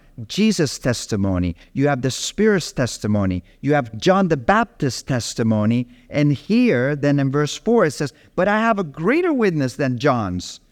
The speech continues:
for the works which the Father has given me to finish, the very works that I do bear witness of me." So what are the works? "Peace, be still, the Sea of Galilee calmed."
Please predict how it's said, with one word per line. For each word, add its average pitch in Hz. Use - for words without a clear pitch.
for 170
the 156
works 196
which 196
the 156
Father 285
has 156
given 143
me 135
to 127
finish, 123
the 147
very 202
works 180
that 180
I 160
do 285
bear 240
witness 135
of 104
me." 92
So 202
what 175
are 160
the 165
works? 196
"Peace, 190
be 147
still, 113
the 101
Sea -
of 101
Galilee 92
calmed." 82